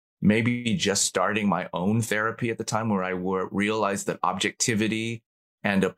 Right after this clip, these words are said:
a person not expressing their actual opinion in a therapy session was so valuable and so interesting and so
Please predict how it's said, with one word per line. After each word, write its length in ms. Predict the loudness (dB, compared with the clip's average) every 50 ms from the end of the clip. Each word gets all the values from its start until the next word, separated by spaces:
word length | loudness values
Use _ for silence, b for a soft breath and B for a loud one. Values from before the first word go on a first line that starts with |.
| -6 -8
a 60 | -8
person 420 | -2 0 2 2 2 2 2 2 2
not 320 | 2 2 2 0 -2 -6 -14 _
expressing 600 | -10 -10 -6 -6 -2 0 0 0 0 0 0 0
their 140 | 0 0 0
actual 460 | -2 -2 -2 -2 0 0 2 2 2
opinion 800 | 0 -2 -2 -2 -2 -2 0 0 2 2 2 2 0 0 0 -2 -2 _ _ _ _ _ _
in 140 | 2 2 2
a 80 | 2 2
therapy 420 | 0 -2 -2 -2 -2 -2 -2 -2
session 460 | 0 0 0 0 0 0 0 0 0
was 160 | 0 0 -2
so 260 | 0 2 2 2 2 0
valuable 720 | 0 -2 0 0 0 0 0 0 0 0 -2 -2 -4 -4
and 100 | -4 -2
so 220 | -2 -2 -2 -2
interesting 600 | -2 -2 -2 0 0 0 0 -2 -2 -2 -2 -2 -2
and 100 | -2 -2
so 320 | 0 0 0 0 -2 -4